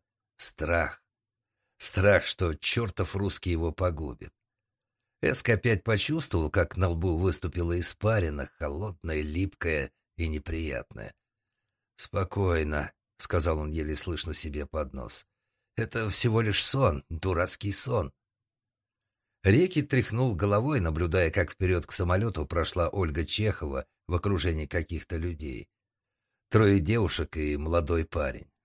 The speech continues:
Ну, парень — это человек Мюллера, а девушки. Эск нахмурился, пытаясь собрать в кучу мысли, взметавшиеся из-за воспоминаний о сне, но потом плюнул. Какая разница, кто сопровождает актрису?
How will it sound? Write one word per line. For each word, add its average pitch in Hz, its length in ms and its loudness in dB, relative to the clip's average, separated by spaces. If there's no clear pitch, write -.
Ну, 120 200 -2
парень — 120 420 0
это 101 200 0
человек 101 480 0
Мюллера, 76 640 -4
а 85 120 0
девушки. 85 720 -4
Эск 113 340 4
нахмурился, 113 1000 2
пытаясь 90 380 2
собрать 87 400 2
в - 20 -20
кучу 92 320 -2
мысли, 90 680 0
взметавшиеся 85 1080 0
из-за 80 220 -2
воспоминаний 82 720 -2
о 80 120 -2
сне, 67 400 -4
но 78 260 -4
потом 78 380 -4
плюнул. 69 440 -6
Какая 123 420 -2
разница, 104 540 0
кто 85 240 -2
сопровождает 80 760 -2
актрису? 71 560 -6